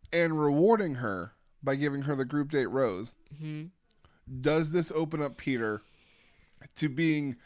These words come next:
Speaker 1: the pro tattling bachelor?
Speaker 2: Yes.
Speaker 1: I think
Speaker 2: Because
Speaker 1: it does, too.
Speaker 2: usually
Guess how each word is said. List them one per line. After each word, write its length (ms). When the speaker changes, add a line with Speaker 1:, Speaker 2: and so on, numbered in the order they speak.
Speaker 1:
the 260
pro 680
tattling 560
bachelor? 580
Speaker 2:
Yes. 440
Speaker 1:
I 40
think 160
Speaker 2:
Because 100
Speaker 1:
it 40
does, 180
too. 60
Speaker 2:
usually 800